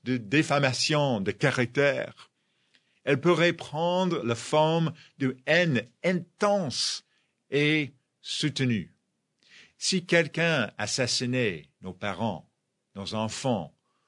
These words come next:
ou un autre membre de notre famille, quelle sera notre réaction ?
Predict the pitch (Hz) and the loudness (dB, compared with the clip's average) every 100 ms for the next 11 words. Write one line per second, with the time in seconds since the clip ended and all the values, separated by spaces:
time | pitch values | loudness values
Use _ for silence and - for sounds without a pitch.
0 | _ _ 110 110 117 135 131 123 123 147 | _ _ 0 2 4 2 2 -2 2 2
1 | 147 123 113 113 117 120 110 - 117 127 | 2 0 -2 -2 -2 -2 -2 -4 -4 -2
2 | 110 76 _ _ _ _ - 180 165 - | -4 -8 _ _ _ _ -4 -2 -2 -2
3 | 135 113 139 139 117 120 127 - 104 98 | -2 -2 -4 -2 -2 -4 -6 -10 -10 -10
4 | 107 - - 147 165 | -10 -10 -10 -8 -10